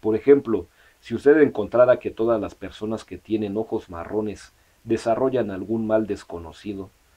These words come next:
cuando llegan a la vejez, podría argumentar que el gen causante de ese mal está tan ligado al gen que codifica para los ojos azules,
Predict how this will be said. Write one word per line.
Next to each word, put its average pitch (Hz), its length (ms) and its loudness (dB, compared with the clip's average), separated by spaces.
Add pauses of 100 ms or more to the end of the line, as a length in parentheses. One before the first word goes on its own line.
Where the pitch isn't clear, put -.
(140)
cuando 101 300 -6
llegan 107 380 0
a 85 60 -8
la 82 160 -8
vejez, 87 580 -10 (600)
podría 135 400 6
argumentar 107 680 0
que 110 120 -2
el 90 140 -8
gen 113 240 -4
causante 107 640 -8
de 98 100 -6
ese 104 220 -8
mal 107 340 -10 (320)
está 131 440 0
tan 110 200 0
ligado 101 440 -2
al 87 120 -8
gen 107 320 -6
que 82 480 -12 (680)
codifica 117 680 0
para 92 240 -6
los 87 300 -8
ojos 110 280 -6
azules, 95 640 -14